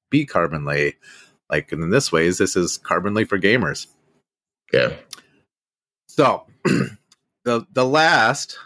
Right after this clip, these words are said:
Speaker 1: item that they shared here is that they're going to improve sustainability with active hours and sleep. So what this means is,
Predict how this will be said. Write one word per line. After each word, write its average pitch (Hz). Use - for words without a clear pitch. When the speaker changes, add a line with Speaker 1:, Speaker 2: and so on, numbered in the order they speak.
Speaker 1:
item 101
that 95
they 95
shared 92
here 101
is 92
that 90
they're 104
going 127
to 131
improve 139
sustainability 120
with 98
active 113
hours 82
and 85
sleep. 82
So -
what 143
this 127
means 113
is, 90